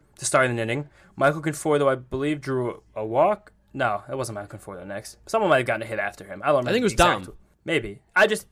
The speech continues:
Speaker 1: someone got on after Javi Baez. It was first and second, nobody out. Jonathan Villar at the plate.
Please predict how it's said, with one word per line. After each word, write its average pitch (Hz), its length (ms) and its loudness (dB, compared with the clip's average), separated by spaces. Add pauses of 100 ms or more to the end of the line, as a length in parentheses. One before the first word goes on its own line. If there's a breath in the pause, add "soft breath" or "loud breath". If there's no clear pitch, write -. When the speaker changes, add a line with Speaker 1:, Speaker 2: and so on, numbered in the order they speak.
(140)
Speaker 1:
someone 214 300 2
got 170 260 8
on 160 80 8
after 135 440 2
Javi 131 280 2
Baez. 113 240 -2
It - 20 -6
was 131 100 -6
first 175 200 2
and 147 60 -6
second, 156 200 0
nobody 135 340 2
out. 120 140 2
Jonathan 127 300 0
Villar 120 180 0
at 113 80 2
the - 60 -12
plate. 113 260 -10